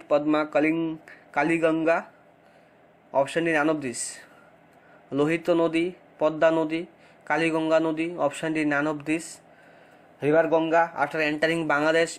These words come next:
is known by which of following names? গঙ্গা নদী যখন বাংলাদেশে এন্টার করে তখন তার নাম কি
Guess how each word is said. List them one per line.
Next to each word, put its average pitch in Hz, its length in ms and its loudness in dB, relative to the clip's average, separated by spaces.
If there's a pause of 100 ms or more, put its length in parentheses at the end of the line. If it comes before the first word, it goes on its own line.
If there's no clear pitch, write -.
(120)
is 151 60 0 (100)
known 156 180 2 (220)
by 143 120 4 (160)
which 160 160 -4 (100)
of 151 80 2 (1000)
following 151 420 2
names? 135 260 -2 (1080)
গঙ্গা 147 220 2
নদী 165 180 0
যখন 160 300 0
বাংলাদেশে 151 520 0
এন্টার 147 340 -2
করে 151 200 2
তখন 151 340 -2
তার 147 240 2 (140)
নাম 143 140 2 (140)
কি 156 100 -4